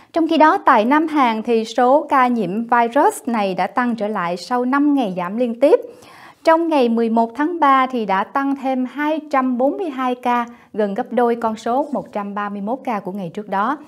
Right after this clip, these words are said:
đưa tổng số người nhiễm tại quốc gia này lên đến bảy ngàn bảy trăm năm mươi lăm ca, trong đó có sáu mươi người chết. Còn tại Ý thì trong ngày mười tháng ba, nước này đã có đến một trăm sáu mươi tám người tử vong.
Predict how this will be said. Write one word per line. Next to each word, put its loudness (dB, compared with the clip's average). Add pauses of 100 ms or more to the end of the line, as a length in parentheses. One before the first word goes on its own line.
(220)
đưa 2
tổng -2
số 0
người -2
nhiễm -8
tại -8
quốc -8
gia -2
này -6
lên -6
đến -6
bảy -6
ngàn -6
bảy -8
trăm -4
năm -2
mươi -4
lăm -6
ca, -2 (300)
trong -6
đó -8
có -6
sáu -6
mươi -2
người -8
chết. 0 (720)
Còn 0
tại -2
Ý 2
thì -2
trong 0
ngày 0
mười -2
tháng -4
ba, 0
nước -2
này 0
đã -2
có -2
đến 0
một -2
trăm 0 (120)
sáu 0
mươi -8
tám -2
người 0
tử -6
vong. 2